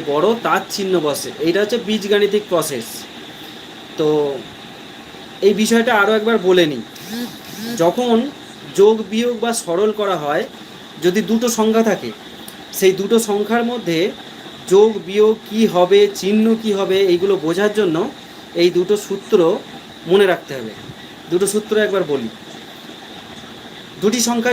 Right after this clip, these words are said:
যদি পাশাপাশি থাকে, সেই দুটি সংখ্যার মধ্যে যদি একই চিহ্ন থাকে, তাহলে সংখ্যা দুটির মধ্যে যোগ করতে হয়,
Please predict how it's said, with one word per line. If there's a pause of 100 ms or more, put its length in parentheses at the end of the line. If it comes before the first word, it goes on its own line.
যদি (100)
পাশাপাশি
থাকে, (140)
সেই
দুটি (100)
সংখ্যার
মধ্যে (580)
যদি (220)
একই
চিহ্ন (140)
থাকে, (800)
তাহলে (140)
সংখ্যা
দুটির
মধ্যে (160)
যোগ (120)
করতে
হয়,